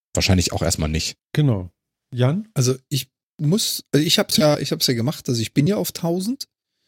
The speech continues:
Speaker 3: Ähm, ich bin allerdings von zweihundert auf tausend hochgegangen.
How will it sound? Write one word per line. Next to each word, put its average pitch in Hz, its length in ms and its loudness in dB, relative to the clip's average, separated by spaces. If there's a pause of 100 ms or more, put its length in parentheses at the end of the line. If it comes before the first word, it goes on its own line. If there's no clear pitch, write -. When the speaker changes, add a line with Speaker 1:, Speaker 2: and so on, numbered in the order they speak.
(220)
Speaker 3:
Ähm, 127 340 4
ich - 120 -4
bin 143 140 2
allerdings 139 540 2
von 120 560 2
zweihundert 127 460 4
auf 95 120 -2
tausend 101 360 -2
hochgegangen. 98 640 -6